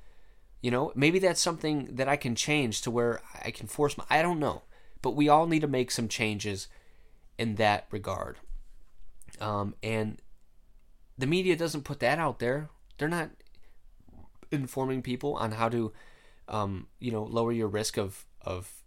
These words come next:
uh, of, of dying from this. Um, and just in general, they're not, they're not promoting a more healthy, uh, lifestyle. They're, they're promoting negativity, and we don't need that. We need positivity. Okay? Jesus.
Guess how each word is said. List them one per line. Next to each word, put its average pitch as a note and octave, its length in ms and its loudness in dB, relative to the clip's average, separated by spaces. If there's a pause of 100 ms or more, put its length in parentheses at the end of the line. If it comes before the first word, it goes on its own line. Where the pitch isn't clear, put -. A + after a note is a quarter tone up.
(120)
uh, C2+ 300 -12 (200)
of, G2 200 -10 (180)
of - 120 -12
dying A2+ 340 0
from A2 200 -4
this. B2+ 420 0 (640)
Um, A#2 260 0
and C#3+ 100 0
just E3 220 0
in D#3+ 60 0
general, D#3+ 300 0
they're A2+ 100 0
not, E3 240 -2
they're C#3+ 160 0
not G#3 160 -4
promoting G#2 400 0
a F#2+ 40 -2
more F#2+ 180 -2
healthy, G2 560 -6 (100)
uh, - 220 -10
lifestyle. C#3+ 640 -2 (440)
They're, A#2+ 180 0
they're D#3+ 120 -2
promoting E3+ 440 0
negativity, C3 680 0
and A2 120 -4
we D3 120 2
don't D3 180 -2
need B2+ 300 4
that. D#2+ 240 -6 (380)
We B2 100 -2
need C#3 180 0
positivity. - 800 -4 (2000)
Okay? D#3 300 -2 (1000)
Jesus. - 600 -10